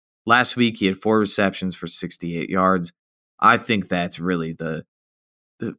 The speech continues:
i-, in terms of fantasy point score, that's gonna be the low end,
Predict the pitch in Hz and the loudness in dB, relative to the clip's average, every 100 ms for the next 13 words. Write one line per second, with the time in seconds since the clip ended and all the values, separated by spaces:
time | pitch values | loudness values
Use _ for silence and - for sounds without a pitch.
0 | _ _ - 101 82 98 120 107 95 - | _ _ -2 0 2 0 2 0 -2 -2
1 | 104 92 90 85 90 85 - 90 85 92 | 2 2 0 -4 -4 -6 -4 -4 0 0
2 | 98 - 92 85 87 85 80 80 98 90 | 0 0 -4 -2 -4 -6 -6 -4 -2 0
3 | 85 73 62 | -2 -6 -10